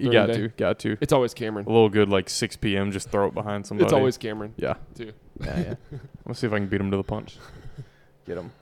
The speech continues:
Speaker 1: Um,
Speaker 2: We got little, they're little, uh, fused ones this time. We don't have the single ones. Those are like the, those are like six or seven together.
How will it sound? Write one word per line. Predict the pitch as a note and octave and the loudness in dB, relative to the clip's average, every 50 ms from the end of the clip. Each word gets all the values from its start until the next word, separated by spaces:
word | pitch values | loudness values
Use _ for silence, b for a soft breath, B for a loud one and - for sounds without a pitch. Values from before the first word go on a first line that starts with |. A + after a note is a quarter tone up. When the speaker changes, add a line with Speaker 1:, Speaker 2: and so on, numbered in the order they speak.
| - | -8
Speaker 1:
Um, | - B2+ B2+ B2 B2 B2+ B2+ B2+ B2 B2 B2 | -4 -2 -2 0 -2 -4 -6 -8 -10 -8 -4
Speaker 2:
We | A#2 D#3+ | -4 -2
got | G3 F3+ | -2 0
little, | C#3+ C3 B2+ A2+ G#2+ - - - | 0 0 0 -2 -4 -8 -12 -10
they're | B2+ C#3 | -6 -4
little, | D#3 C#3+ A#2+ A#2+ A2+ | -2 0 0 0 0
uh, | A2 G#2+ G2+ F#2+ G2 G2+ - - - _ _ _ _ _ _ _ _ _ _ _ _ _ _ _ _ _ _ _ _ _ _ | 0 -2 -2 -4 -8 -10 -14 -20 -20 _ _ _ _ _ _ _ _ _ _ _ _ _ _ _ _ _ _ _ _ _ _
fused | - C#3 D3+ F#3 F#3+ - | -10 -6 -4 -4 -4 -4
ones | B2 A#2 A2 G2+ | -4 -6 -6 -8
this | A#2+ C#3+ - | -10 -12 -10
time. | - A2+ F#2+ A2+ A#2+ - _ _ _ | -8 -8 -8 -8 -10 -14 _ _ _
We | - B2+ | -8 -6
don't | B2+ A#2 | -4 -4
have | A#2 C3 A#2 | -4 -4 -6
the | G#2 | -6
single | - A#2 A#2 A#2+ A2 | -8 -8 -8 -8 -8
ones. | G#2+ A2 A#2+ - F3 _ b b b b b b b b b _ _ _ | -8 -10 -12 -18 -20 _ b b b b b b b b b _ _ _
Those | A#2+ B2+ C3 | -6 -4 -2
are | C3 | -2
like | A2 G#2+ - | -2 -2 -4
the, | G#2+ G#2 F#2+ F2 - - | -6 -6 -6 -8 -10 -14
those | - B2 C3 C3+ | -14 -14 -12 -10
are | A#2+ | -10
like | G#2 G2+ G2 - - | -10 -10 -10 -14 -18
six | - - A#2+ A2+ - | -20 -20 -20 -20 -20
or | G#2+ | -18
seven | - - A2+ A2+ A#2 G#2+ | -14 -14 -12 -12 -12 -12
together. | G2+ G2 G2+ F2+ G#2 G2+ | -10 -10 -8 -8 -10 -10